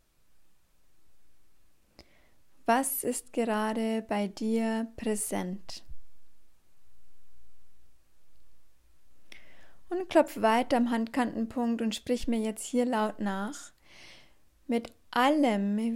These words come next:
wie's mir jetzt gerade geht, nehme ich mich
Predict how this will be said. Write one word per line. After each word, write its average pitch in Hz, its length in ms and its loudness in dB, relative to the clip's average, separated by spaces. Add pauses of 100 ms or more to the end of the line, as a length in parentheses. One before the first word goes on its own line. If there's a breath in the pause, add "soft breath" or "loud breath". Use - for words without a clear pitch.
wie's 247 360 2
mir 254 340 4
jetzt 233 400 0
gerade 247 400 2
geht, 196 600 4 (3000 soft breath)
nehme 240 500 6
ich 262 320 0
mich 214 640 0